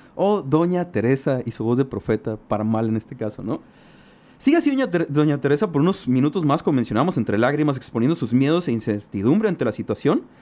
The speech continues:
Eh, el estar consciente y totalmente segura de que algo malo va a suceder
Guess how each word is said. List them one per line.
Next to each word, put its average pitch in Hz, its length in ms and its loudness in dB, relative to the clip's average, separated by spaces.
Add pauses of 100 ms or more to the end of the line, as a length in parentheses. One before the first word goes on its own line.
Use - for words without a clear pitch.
(440)
Eh, 135 220 2
el 139 60 0
estar 127 220 -2
consciente 156 440 0
y - 20 -6
totalmente 143 440 0
segura 135 320 2
de 156 140 0
que 113 340 0
algo 180 300 0
malo 190 480 0
va 170 80 -2
a 185 40 -4
suceder 156 520 0